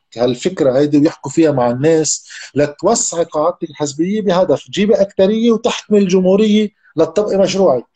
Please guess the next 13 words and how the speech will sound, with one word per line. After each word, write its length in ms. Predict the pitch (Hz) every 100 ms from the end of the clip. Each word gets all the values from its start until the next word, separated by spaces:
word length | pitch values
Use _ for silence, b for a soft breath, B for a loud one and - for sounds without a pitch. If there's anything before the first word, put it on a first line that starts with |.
| B B B -
أحزابنا 560 | 147 139 208 233 190 175
نحن 440 | 202 175 156 147 _ B B B
في 200 | - 190
شخص 420 | 240 - 156 -
بيجي 440 | 139 156 120 120 -
لا 220 | 131 196
فكرة 360 | 190 196 190 165
ولا 140 | 143
تعتير، 480 | 143 143 - 156 131
بيجي 260 | 117 175 175
شخص 540 | 175 - 123 - - _ _ _ _ -
عنده 720 | 120 185 208 175 170 170 - _ _ _
ولاء، 440 | 143 160 175 175